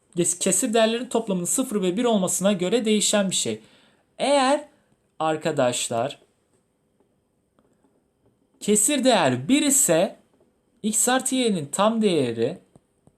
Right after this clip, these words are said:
x ile y'nin tam değerleri toplamından büyük oluyor. Eğer x ile y'nin kesir değerleri toplamı sıfırsa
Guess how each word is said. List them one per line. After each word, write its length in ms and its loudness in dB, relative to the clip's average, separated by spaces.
x 460 -4
ile 280 -2
y'nin 340 2
tam 380 -2
değerleri 360 2
toplamından 680 -6
büyük 220 -6
oluyor. 380 0
Eğer 340 -2
x 260 -2
ile 80 -2
y'nin 360 2
kesir 400 -2
değerleri 400 0
toplamı 460 -2
sıfırsa 880 0